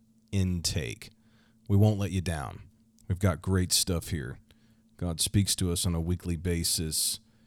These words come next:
and gives us content straight from the Spirit, straight from the Word, straight from what I see and what I observe.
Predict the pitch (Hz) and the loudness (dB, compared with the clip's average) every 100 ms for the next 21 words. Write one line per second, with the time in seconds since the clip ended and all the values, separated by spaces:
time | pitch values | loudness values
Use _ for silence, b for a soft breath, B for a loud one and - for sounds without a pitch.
0 | b b b b - 80 87 78 76 - | b b b b -12 -6 -4 -2 -2 -2
1 | - - 107 101 95 - 80 60 - - | -2 0 4 4 2 0 -4 -6 -10 -12
2 | B B B B _ - - - 98 92 | B B B B _ -8 -6 0 0 2
3 | 90 80 - - 101 98 95 - - 92 | 0 0 -2 2 4 4 4 0 0 -2
4 | - 87 85 82 101 101 101 95 - b | -2 -2 -2 2 4 6 6 4 -2 b
5 | b b b b b b - - 98 95 | b b b b b b -6 0 0 0
6 | 92 87 90 87 82 - - 107 95 95 | -2 -2 0 -2 -2 0 2 2 2 0
7 | 82 85 87 82 78 73 82 92 87 85 | -2 -2 0 0 -4 -4 -2 0 0 0
8 | 85 82 - | -2 -4 -12